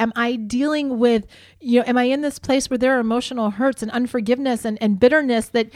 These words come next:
you know, I just kind of allow to fester there and I'm not doing anything about it, but I'm just waiting for you to romance me and knock me off my feet,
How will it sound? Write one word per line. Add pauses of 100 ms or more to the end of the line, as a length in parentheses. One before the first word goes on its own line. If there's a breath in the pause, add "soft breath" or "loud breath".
(240 loud breath)
you
know,
I
just
kind
of
allow
to
fester
there
and
I'm
not
doing
anything
about
it,
but
I'm
just
waiting
for
you
to
romance
me
and
knock
me
off
my
feet,